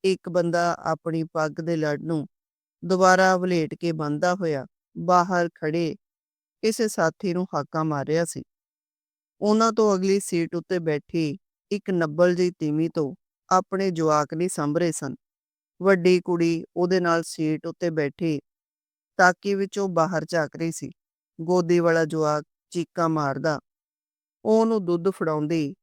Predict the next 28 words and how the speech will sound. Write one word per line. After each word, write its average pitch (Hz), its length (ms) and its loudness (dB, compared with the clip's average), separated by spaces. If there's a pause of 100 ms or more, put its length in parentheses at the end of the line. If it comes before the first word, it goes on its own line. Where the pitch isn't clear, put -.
(180)
ਤਾਂ 190 100 4
ਉਹ 196 120 4
ਦੋ 165 280 -2
ਘੁੱਟਾਂ 165 360 -4
ਲੈ 151 240 0
ਕੇ 160 220 -6
ਛੱਡ 139 260 -6
ਦਿੰਦਾ। 151 380 -4 (640)
ਪਤਾ 185 280 2
ਨਹੀਂ 220 180 -2
ਕਾਹਦੇ 180 320 0
ਲਈ 180 180 0
ਰਿਹਾੜ 170 360 -2
ਕਰ 147 220 -6
ਰਿਹਾ 156 200 -2
ਸੀ। 151 180 -12 (840)
ਉਹ 220 220 6
ਉਸ 226 160 -2
ਨੂੰ 214 180 0
ਆਪਣੇ 190 300 -2
ਪੱਟਾਂ 170 380 -2
ਉੱਤੇ 170 340 -4
ਕਦੇ 151 460 -4 (180)
ਉਸ 165 300 0
ਪਾਸੇ 165 300 -4
ਬਿਠਾਉਂਦੀ, 156 540 -4 (360)
ਕਦੇ 190 360 2
ਇਸ 151 80 -2